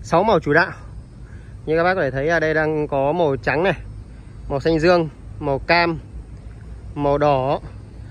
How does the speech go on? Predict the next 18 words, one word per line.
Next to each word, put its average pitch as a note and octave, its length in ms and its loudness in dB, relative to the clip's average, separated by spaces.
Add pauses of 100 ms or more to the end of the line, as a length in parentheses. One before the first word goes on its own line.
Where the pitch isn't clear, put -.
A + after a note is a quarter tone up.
(260)
Bên D#3+ 120 4
này C#3+ 100 4
chúng D#3 140 -2
ta E3 120 4
có D3 260 4
màu E3 200 4
vàng C#3 340 4
và C3+ 80 0
một C3 140 -2
cái D3+ 60 0
màu D3 240 2
xanh D#3+ 680 2
lục D#3 240 4
bộ D3 120 4
đội D#3+ 240 4
rất G3 120 2
là G3+ 60 4
đẹp. E3+ 180 4